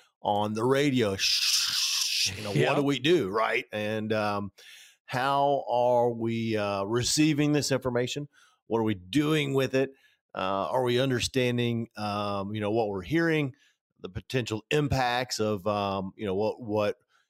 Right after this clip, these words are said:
Speaker 1: is really happening? And, uh, you know, I mean, how do you put all that together? Um, so when we talk about questions to ask us here at Limehouse Financial, you know, we're pretty serious about it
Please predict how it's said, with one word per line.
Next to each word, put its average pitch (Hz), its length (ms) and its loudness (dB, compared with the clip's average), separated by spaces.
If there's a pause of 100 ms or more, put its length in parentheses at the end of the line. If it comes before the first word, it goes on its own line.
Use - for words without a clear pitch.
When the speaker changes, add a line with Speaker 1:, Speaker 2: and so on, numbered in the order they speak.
(120)
Speaker 1:
is 131 340 0
really 120 360 0
happening? 123 800 -2 (460)
And, 127 540 -2
uh, 135 320 2
you 170 80 -10
know, 165 100 -6
I 135 60 0
mean, 139 160 -2
how 135 160 2
do 156 60 2
you 131 100 2
put 147 300 0
all 143 200 4
that 135 240 0
together? 107 840 0
Um, 104 440 -2 (360)
so 160 400 4
when 151 100 2
we 147 120 2
talk 160 420 -2
about 104 380 2 (680)
questions 127 760 -2
to - 320 -2
ask 120 500 -4 (160)
us 127 540 0
here 123 180 2
at 113 120 0
Limehouse 123 580 -2
Financial, 113 840 -2
you 127 100 -6
know, 127 240 0 (160)
we're 156 120 -2
pretty 202 240 0
serious 165 500 2
about 78 280 -4
it - 120 -12